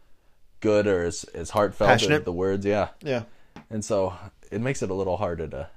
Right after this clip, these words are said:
Speaker 1: to listen to. And it has to be more than fifteen dollars because
Speaker 2: Oh.
Speaker 1: that's how much a credit is, basically.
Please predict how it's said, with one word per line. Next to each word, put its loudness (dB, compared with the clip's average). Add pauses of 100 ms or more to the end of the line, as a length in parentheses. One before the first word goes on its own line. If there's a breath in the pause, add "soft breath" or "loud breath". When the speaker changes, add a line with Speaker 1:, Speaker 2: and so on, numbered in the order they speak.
(120)
Speaker 1:
to -10
listen -4
to. -12 (120)
And 0
it -4
has -2
to -6
be -4 (500)
more 4
than -6 (540)
fifteen -2
dollars -4 (520)
because 0
Speaker 2:
Oh. -4
Speaker 1:
that's 0
how -2
much -6
a -14
credit -8
is, -10
basically. -14